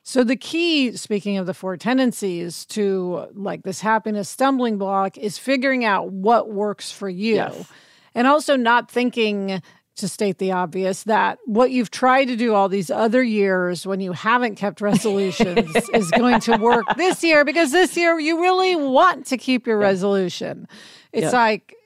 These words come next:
Speaker 1: that's the whole definition of insanity,
Speaker 2: Yeah.
Speaker 1: right? Doing the same thing over and over and thinking you're gonna get a different result.
Speaker 2: But see, and see
Speaker 1: So it's worth it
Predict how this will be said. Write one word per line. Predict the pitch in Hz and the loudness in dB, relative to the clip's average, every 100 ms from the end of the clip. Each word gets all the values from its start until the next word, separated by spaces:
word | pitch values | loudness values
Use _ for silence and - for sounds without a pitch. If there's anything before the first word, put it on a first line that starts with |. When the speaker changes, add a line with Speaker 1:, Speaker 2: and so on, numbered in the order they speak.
| - | -6
Speaker 1:
that's | 190 196 - | -2 -2 -2
the | 220 190 | -2 0
whole | 196 | 0
definition | 180 196 180 185 190 202 | 0 -2 -4 -6 -6 -4
of | 190 | -4
insanity, | 190 - 262 262 220 165 | -6 -4 0 2 0 0
Speaker 2:
Yeah. | 160 170 | 0 0
Speaker 1:
right? | 190 | 0
Doing | - 190 | -2 -4
the | 175 | -6
same | 175 208 202 | -4 -2 -2
thing | 180 202 | -4 -6
over | 196 190 185 | -4 -4 -4
and | 185 | -2
over | 190 175 | -2 -4
and | 185 170 | -6 -6
thinking | 180 170 | -8 -8
you're | 170 | -8
gonna | 175 170 | -6 -6
get | 170 | -6
a | 165 | -6
different | 175 175 190 | -8 -8 -10
result. | 180 165 240 247 - | -8 0 2 2 0
Speaker 2:
But | 320 | -6
see, | - - | -6 -2
and | 302 | -2
see | - 349 | 0 0
Speaker 1:
So | 277 247 226 | 4 6 6
it's | 214 226 233 | 4 2 2
worth | 196 240 311 302 | 2 4 4 4
it | - 277 | 2 2